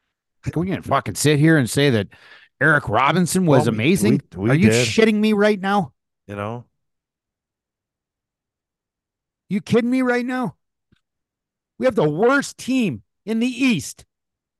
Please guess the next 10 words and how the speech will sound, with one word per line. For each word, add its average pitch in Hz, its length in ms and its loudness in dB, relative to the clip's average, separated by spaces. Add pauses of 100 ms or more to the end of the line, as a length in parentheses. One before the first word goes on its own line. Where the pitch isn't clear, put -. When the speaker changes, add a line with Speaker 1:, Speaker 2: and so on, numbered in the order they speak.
(640)
Speaker 1:
Columbus 240 300 -6
Blue 277 200 0
Jackets. 143 540 -8 (500)
He 139 180 -20
couldn't 196 540 -14 (180)
even 131 460 -8
play 147 580 -6 (280)
on 123 360 -4
their 151 480 -2
team. 98 680 -8